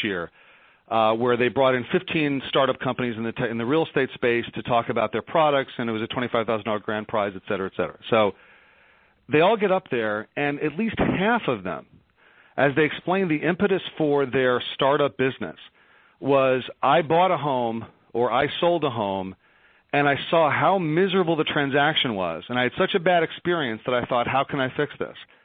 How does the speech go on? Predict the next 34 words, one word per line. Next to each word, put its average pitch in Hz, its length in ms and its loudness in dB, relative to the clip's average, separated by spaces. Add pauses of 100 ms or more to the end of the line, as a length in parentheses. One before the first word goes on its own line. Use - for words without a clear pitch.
(540)
And, 143 400 2 (100)
you 160 80 2
know, 151 80 6
that's 185 320 2
what 175 80 0
I 143 60 2
think 131 160 -8
the 143 60 -6
people 127 280 -2
at 175 60 2
Inman 170 320 -2
see. - 140 -10 (500)
I 160 140 4
think 202 140 0
what 156 160 2
they 202 240 2 (120)
see 123 200 0
is 123 140 -2
how 147 300 0
many 151 360 -2
people 175 460 -2
are 123 200 0
inherently 156 480 -2
dissatisfied 131 760 2
with 110 100 -2
the 117 60 -2
experience 127 440 -4
they 123 120 0
get 117 160 0
from 117 120 -6
the 110 60 -4
real 143 180 0
estate 117 240 0
industry, 98 520 -4